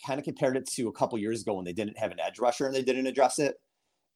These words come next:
It was a year where they had Cassius Marsh, and they were like, "Oh, we'll see who else." I, it's just was a little bit strange to me because you do look at that secondary, they set for this year, yes, abs-, absolutely, they should be fine. But Sherman's contract is expiring. Witherspoon's contract is expiring. Tartt's is expiring.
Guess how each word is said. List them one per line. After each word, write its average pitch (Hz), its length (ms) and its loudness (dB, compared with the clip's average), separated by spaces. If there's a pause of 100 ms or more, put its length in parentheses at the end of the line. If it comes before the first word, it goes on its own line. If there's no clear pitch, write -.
(180)
It 123 100 2
was 110 120 -2
a 110 40 2
year 113 120 6
where 110 100 6
they 101 80 6
had 98 120 4
Cassius 107 440 2
Marsh, 107 300 8
and 101 100 -2
they 95 60 -2
were 92 80 0
like, 101 140 2
"Oh, 135 120 2
we'll 104 100 0
see 107 140 -2
who 104 140 4
else." - 480 6
I, - 180 -12
it's - 200 -6
just 160 280 2
was 135 140 4
a 131 60 6
little 127 440 8
bit 131 120 4
strange 135 520 2
to 135 60 -4
me 110 120 4
because 98 280 -4
you 98 80 -2
do 123 140 6
look 143 140 4
at 143 100 6
that 117 140 4
secondary, 104 580 6
they 98 140 4
set 143 280 6
for 131 80 0
this 131 220 2
year, 123 160 6
yes, 92 380 2
abs-, - 300 2
absolutely, 101 520 2
they 82 80 -4
should - 180 -4
be 87 80 -4
fine. 87 320 0 (360)
But 117 300 6 (100)
Sherman's 131 400 4
contract 92 320 0
is 85 80 -8
expiring. 78 520 -4 (300)
Witherspoon's 120 480 4
contract 92 400 2
is 85 100 -8
expiring. 80 520 0
Tartt's 117 340 2
is 87 120 0
expiring. 87 600 2